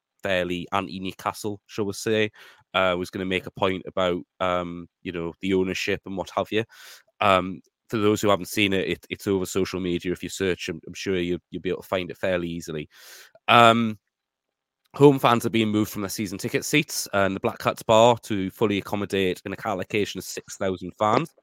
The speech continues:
Um, meanwhile, Newcastle fans are gonna have to travel from Saint James's Park from as early as half eight in the morning for a quarter one kickoff. Um, now, the coaches, of course, will be dry, um, but if, but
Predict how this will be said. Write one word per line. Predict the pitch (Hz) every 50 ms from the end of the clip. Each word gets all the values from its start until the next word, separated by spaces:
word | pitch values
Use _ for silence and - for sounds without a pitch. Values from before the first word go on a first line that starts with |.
| _ _ _ _ _ _ - - _ _ -
Um, | 117 113 107 101 101 101 -
meanwhile, | 117 131 135 135 131 123 117
Newcastle | 117 117 - - 131 - - 131
fans | - - 120 110 110 101 -
are |
gonna | 104 110 107
have | 98 110 -
to | -
travel | - - 117 101 101 101
from | - - 127 117 110
Saint | - 117 107
James's | - - 107 104 98 - 98 -
Park | - - 107 107 117 120 -
from | - 110 104
as | - -
early | 85 101 95 98
as | 95 -
half | - - 113 104 - -
eight | 107 101 85
in | 64
the | 92 92
morning | 92 90 90 90 98 107 113 - - -
for | - 104
a | - _ _ _
quarter | 104 98 - 92
one | 95 95 92 92
kickoff. | - - - - 101 98 92 - - - - _ _ - - - - - - - _ _ _ -
Um, | 101 101 98 95 95 92 92 92 92 90 92 _ _ _ _ _ _ _ _ _ _ _ _ _ _ _ _ _ -
now, | 120 113 107
the | 104 104
coaches, | - 117 110 104 - 104
of | 90 90
course, | - - 107 101 92 - - _ _ _ _ -
will | 98 95 90
be | - 92
dry, | - - 104 101 95 95 101 113 - _ _ _ _ _ _ _ _ _ _
um, | - 101 98 92 92 90 90 90 90 87 85 87 _ _ _ _ _ _ -
but | 110 90
if, | 92 - - _ _ _ _ _ _ _ _ _ -
but | 110 87 - -